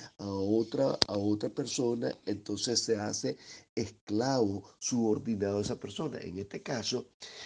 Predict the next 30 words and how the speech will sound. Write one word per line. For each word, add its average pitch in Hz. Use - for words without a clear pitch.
el 117
diablo 127
logró 127
pasar, 107
así 90
como 156
logró 147
pasar 127
a 113
los 104
ángeles, 101
a -
una 113
parte 127
de 117
los 107
ángeles, 101
del 95
reino 123
de 127
Dios, 104
a 110
su 131
reino, 104
así 107
logró 117
pasar 98
a 110
los 101
hombres, 101